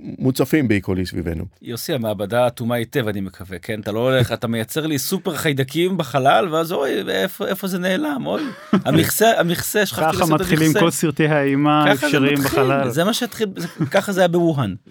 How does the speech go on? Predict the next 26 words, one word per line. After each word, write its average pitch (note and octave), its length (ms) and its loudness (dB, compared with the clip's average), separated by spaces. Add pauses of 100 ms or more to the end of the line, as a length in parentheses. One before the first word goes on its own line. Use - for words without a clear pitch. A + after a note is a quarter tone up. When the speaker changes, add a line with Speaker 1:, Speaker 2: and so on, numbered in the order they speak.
(160)
Speaker 1:
אז G#2+ 180 2
Speaker 2:
מישהו E3 120 -2
שכח - 140 6
Speaker 1:
ככה. F#3+ 160 4
Speaker 2:
לסגור D#3 320 2
את D3+ 100 0
המכסה, C3 380 -2 (120)
זהו. C#3 320 -8 (340)
Speaker 1:
כן, D#3+ 260 4
אבל A#2 240 2
בלי B2+ 320 2
המחקר A#2 720 2
והפיתוח G2+ 640 0
לא G2+ 80 2
תהיה G2 240 0
קדמה, F2+ 460 -2 (420)
אז G2+ 200 -4
אנחנו G2 260 -2
עושים A#2 420 0
את G2 160 -4
כל A#2+ 280 2
מה G2+ 160 0
שצריך - 460 -4
מבחינת G2 600 -2 (340)
הגנות, G2 720 -2
נאס"א G2 500 0